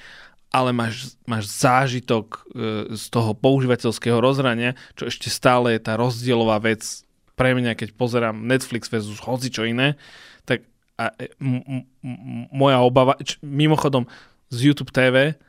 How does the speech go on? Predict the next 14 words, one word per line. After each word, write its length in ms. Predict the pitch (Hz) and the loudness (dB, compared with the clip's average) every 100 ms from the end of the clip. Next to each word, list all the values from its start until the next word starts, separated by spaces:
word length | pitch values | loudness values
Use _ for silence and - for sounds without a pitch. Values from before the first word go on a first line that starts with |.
| _ - _ | _ -20 _
z 100 | - 117 | -6 0
YouTube 320 | 131 127 135 | 2 2 -2
to 160 | 143 123 | 0 2
robí 160 | 117 | 2
najväčšieho, 1120 | 123 120 123 123 123 - 127 117 113 110 110 - | 2 2 2 0 -2 0 0 2 2 2 0 -4
druhú 320 | 131 139 139 | -2 2 2
najväčšiu 280 | 123 123 123 | 2 -2 -2
kábelku 480 | 117 139 120 107 107 | -2 -2 -4 -6 -10
Spojených 320 | - 120 110 | -6 -4 -2
štátov. 320 | 113 101 95 | -4 -6 -10
Comcast 480 | - 120 123 120 - | -6 -4 -4 -8 -8
má 160 | 117 107 | -10 -4
trinásť 480 | 131 131 113 - | -2 0 -2 -6
miliónov 400 | 104 92 98 98 | -10 -10 -14 -16